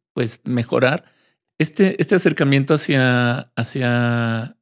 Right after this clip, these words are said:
hacia el momento de morir, eh, en tu ex-,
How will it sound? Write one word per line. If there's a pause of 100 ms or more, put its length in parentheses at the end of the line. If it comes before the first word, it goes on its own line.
(120)
hacia
el
momento
de
morir, (720)
eh,
en
tu
ex-,